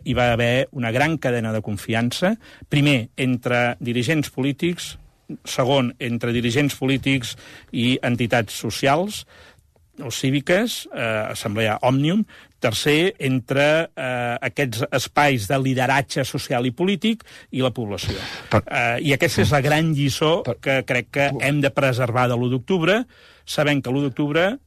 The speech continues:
Speaker 1: vàrem ser guanyadors i que hem de preservar aquest llevat,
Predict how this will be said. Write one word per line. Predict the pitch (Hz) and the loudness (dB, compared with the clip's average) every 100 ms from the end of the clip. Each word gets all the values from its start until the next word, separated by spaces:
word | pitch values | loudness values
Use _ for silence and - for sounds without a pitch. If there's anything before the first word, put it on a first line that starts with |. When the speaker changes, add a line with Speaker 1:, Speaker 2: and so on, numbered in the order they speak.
| _ - | _ -4
Speaker 1:
vàrem | 131 135 131 | 0 2 2
ser | 156 - | 0 -2
guanyadors | 139 127 120 117 123 107 | -2 0 0 2 0 0
i | 123 | 0
que | |
hem | 135 | 0
de | 131 | 2
preservar | 127 120 123 123 - | 0 0 0 2 0
aquest | - 131 120 | -2 -2 0
llevat, | 117 117 147 | 2 2 0